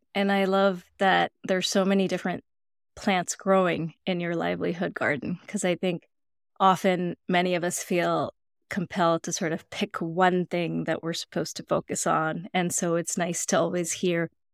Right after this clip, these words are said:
people who are focused on many different things that have, that are interconnected and sort of have intersecting values and impacts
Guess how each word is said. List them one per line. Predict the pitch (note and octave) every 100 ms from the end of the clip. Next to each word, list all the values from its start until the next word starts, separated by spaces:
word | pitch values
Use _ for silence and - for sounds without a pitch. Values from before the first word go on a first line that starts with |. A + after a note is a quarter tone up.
| _ _
people | F3+ - E3 F3+
who | E3+
are | E3+ E3+
focused | F3+ F3 F#3+ -
on | F#3+
many | F#3+ G#3 G3
different | F3 - -
things | E3+ E3 F3
that | - -
have, | - E3+ F3 E3+ _ _ _ -
that | F#3+ F#3
are |
interconnected | - F#3+ F3+ - F3 E3 F3+ -
and | G3
sort | - -
of | E3 -
have | F#3+ F#3+ E3 E3+ _ _ _ _ _ -
intersecting | G3 - F3+ - - - - E3+ D#3+ E3 D#3+ _ _ _ _
values | F#3 F#3 F3 E3 - - F#3+ - -
and | - E3+ - - - - - - _ _ _ _
impacts | G3+ - E3 - -